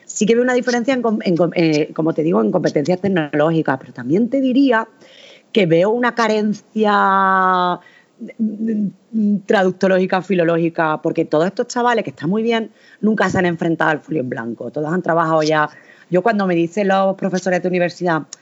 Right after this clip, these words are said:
"Es que no sabemos cómo meter la posedición en la, en el currículum en la universidad". Le digo, "No, si los chavales llevan poseditando el primer día.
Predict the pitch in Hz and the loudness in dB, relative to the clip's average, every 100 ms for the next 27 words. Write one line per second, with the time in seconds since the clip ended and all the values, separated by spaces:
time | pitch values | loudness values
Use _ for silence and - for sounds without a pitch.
0 | - - 185 - 254 269 262 247 - 247 | -20 -12 -12 -6 -4 -2 -2 -2 -2 -2
1 | 233 208 233 226 214 202 202 - - 208 | -2 -2 0 0 0 0 0 -2 0 2
2 | 196 180 - - - - 208 196 196 190 | 2 -2 -8 -20 -12 -2 0 2 2 2
3 | 190 190 202 190 190 196 185 196 196 190 | 2 0 0 0 0 0 0 0 0 2
4 | 180 180 180 190 165 147 135 110 92 - | 2 0 0 0 0 0 -2 -4 -8 -12
5 | 135 113 139 117 127 131 127 131 139 139 | -10 -4 -2 0 0 0 0 0 0 0
6 | 139 143 151 156 135 143 160 | 0 -2 0 0 0 0 0